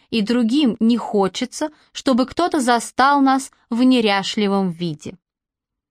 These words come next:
Очень хорошо приобрести привычку вести дневник – в котором вы будете записывать рекомендации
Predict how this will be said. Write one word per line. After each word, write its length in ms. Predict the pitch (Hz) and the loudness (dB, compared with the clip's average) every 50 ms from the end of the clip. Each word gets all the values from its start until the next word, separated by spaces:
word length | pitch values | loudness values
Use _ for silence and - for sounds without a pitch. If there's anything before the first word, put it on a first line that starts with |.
| _ _ _ _ _ _ _ _ - | _ _ _ _ _ _ _ _ -2
Очень 360 | 247 285 302 302 - 311 294 | 0 0 0 0 0 0 0
хорошо 560 | 302 - 277 262 262 247 - - 349 359 349 _ _ _ _ _ _ | 0 2 0 2 0 0 -2 -2 -4 -4 -4 _ _ _ _ _ _
приобрести 640 | - - - 240 240 226 254 277 262 - - - 339 | -2 0 2 2 2 2 0 -2 -2 -4 -2 -4 -2
привычку 720 | - 285 285 277 247 311 330 311 - - - 285 285 - - | 0 0 0 2 2 0 0 -2 -4 -6 -4 -2 -2 -2 -2
вести 480 | 220 220 262 247 - - - 302 294 | -2 -2 -2 -2 -4 -4 -4 -2 -2
дневник – 720 | 233 226 254 277 302 277 285 294 277 247 165 - _ _ _ _ _ _ _ _ _ _ _ - | 2 2 2 2 2 2 2 2 2 2 0 -2 _ _ _ _ _ _ _ _ _ _ _ -4
в 40 | |
котором 420 | - 196 185 185 196 196 196 196 190 | -2 -2 0 2 2 0 2 0 0
вы 140 | 185 196 190 | 0 0 0
будете 400 | 180 202 208 208 202 - 196 185 | 0 0 0 0 -2 -2 -2 -2
записывать 680 | 175 202 196 196 - 254 277 262 - 254 233 240 233 - | 0 0 -2 -2 -2 -4 -4 -2 -2 -2 -2 -4 -4 -4
рекомендации 1040 | - 208 214 208 - 214 208 208 202 202 185 214 220 226 226 - - - 220 214 208 | -4 -4 -4 -2 0 0 0 2 2 2 2 2 0 0 -2 -6 -6 -4 -4 -4 -4